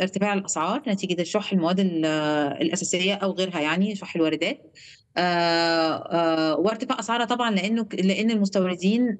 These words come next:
بيستوردوا من السوق الموازي. ده اللي احنا كمواطنين عاديين بنحس بيه من الأزمة، أعراضها يعني بالنسبة لنا. طيب، ده جانب كبير منه ناجم عن إنه الحكومة المصرية بقت محتاجة تسدد، آه،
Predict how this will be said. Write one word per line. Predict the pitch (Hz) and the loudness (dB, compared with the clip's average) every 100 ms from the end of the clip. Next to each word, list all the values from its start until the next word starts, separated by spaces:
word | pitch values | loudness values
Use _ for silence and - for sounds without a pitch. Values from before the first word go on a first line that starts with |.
| - | -2
بيستوردوا | 180 190 196 196 190 190 190 202 208 214 | 0 2 2 4 2 0 0 0 0 2
من | 190 | 2
السوق | 190 196 | 2 0
الموازي. | 170 147 131 - | 0 0 -2 -4
ده | 208 247 247 | -2 -2 0
اللي | 208 247 | 0 0
احنا | 254 220 | 0 0
كمواطنين | 196 180 175 185 214 | 0 -2 0 2 2
عاديين | 202 170 202 | 2 0 0
بنحس | 190 220 214 | 0 -2 -4
بيه | 165 190 | 0 4
من | 196 | 4
الأزمة، | 160 - 156 - - _ _ - | 2 -2 -6 -8 -16 _ _ -8
أعراضها | 170 185 220 156 | -4 -2 -2 -2
يعني | 160 175 156 | -2 -2 -2
بالنسبة | 156 151 147 | -4 -4 -4
لنا. | 135 - _ _ - - _ | -6 -10 _ _ -20 -20 _
طيب، | - 190 165 - _ - | -4 -2 -2 -6 _ -8
ده | 180 294 370 - - | -2 -2 -2 -8 -6
جانب | 208 262 311 | -2 0 0
كبير | - 233 285 | -2 0 2
منه | 262 277 302 320 | 4 4 2 2
ناجم | 226 240 247 262 | 0 0 0 0
عن | 196 247 269 | 2 0 0
إنه | 233 226 220 254 | 0 2 2 2
الحكومة | 240 214 196 247 | 0 -2 0 2
المصرية | 190 190 196 208 | 2 2 2 2
بقت | 196 190 | 2 2
محتاجة | 190 - 240 190 | 0 0 -2 -2
تسدد، | 196 202 190 190 - - - _ - | 0 0 0 -4 -10 -20 -20 _ -4
آه، | 175 175 170 165 160 160 156 - - | 0 0 2 2 2 2 0 -4 -12